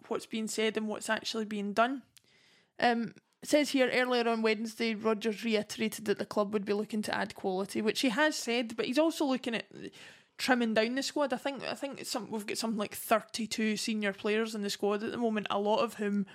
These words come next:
are nowhere near first team quality and are nowhere near getting into the squad. You know, the very fact that we've lost Maeda to injury and Abada to injury, um, and we're relying on the likes of James Forrest, who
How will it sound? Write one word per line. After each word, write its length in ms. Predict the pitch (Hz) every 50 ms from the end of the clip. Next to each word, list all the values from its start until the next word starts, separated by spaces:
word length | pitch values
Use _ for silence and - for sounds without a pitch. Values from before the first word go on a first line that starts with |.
| - - _ _ _ _ _ _ _ _ _ - -
are 80 | 214 214
nowhere 560 | 220 233 247 247 247 247 240 240 233 220 214
near 480 | 220 214 214 202 220 220 220 214 202 - _ _ _
first 280 | - 220 214 - - -
team 180 | 226 208 202
quality 580 | 196 - - 202 196 202 208 - - 208 208 -
and 180 | - 202 208
are 100 | 196 196
nowhere 400 | 202 208 220 220 214 214 208 196
near 280 | 196 202 202 202 202 202
getting 220 | 196 208 - - 196
into 280 | 202 202 196 - -
the 100 | 190 190
squad. 440 | 190 - - - 196 214 233 220 214
You 60 | 226
know, 120 | 220 220 214
the 100 | 208 196
very 200 | 226 226 226 233
fact 300 | 226 - 208 208 - -
that 120 | 214 196
we've 180 | 190 202 196 196
lost 500 | 202 202 202 202 - - - - - -
Maeda 460 | 196 190 190 196 214 202 233 233 233
to 120 | - 220
injury 460 | 202 202 202 202 202 196 208 202 208 - - - - - - - - _ -
and 80 | 202 202
Abada 460 | 190 185 196 196 208 214 220 240 233
to 160 | - 240 208
injury, 480 | 196 196 202 196 196 196 196 196 196 196 _ _ _ _ _ _ - _ _ _ _ _ _ _ _ _ - -
um, 460 | 220 208 208 202 196 190 196 190 - _ _ _ _ _ _ _ -
and 180 | - 208 208 202
we're 120 | 202 202
relying 480 | 196 202 208 202 202 202 214 214 220 214
on 180 | 208 202 196 196
the 100 | 202 190
likes 340 | 190 196 190 - - -
of 100 | 220 196
James 320 | - - 202 196 208 196 -
Forrest, 600 | - - 196 190 202 208 214 202 - - - -
who 360 | - 208 202 196 202 202